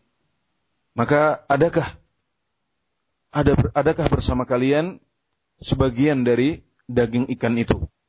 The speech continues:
Agar kami ju-, agar kami juga ikut merasakan, eh, daging ikan paus itu." Maka kami pun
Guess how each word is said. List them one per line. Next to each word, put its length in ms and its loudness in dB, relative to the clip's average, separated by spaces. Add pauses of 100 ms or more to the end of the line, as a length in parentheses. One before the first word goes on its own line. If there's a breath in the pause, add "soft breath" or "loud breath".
(180)
Agar 260 -2
kami 240 -2
ju-, 120 2 (180)
agar 240 -4
kami 160 0
juga 160 0
ikut 180 -4
merasakan, 600 -4 (960)
eh, 260 2
daging 400 0
ikan 140 -4
paus 240 0
itu." 240 -8 (320)
Maka 400 0
kami 240 -2
pun 400 -4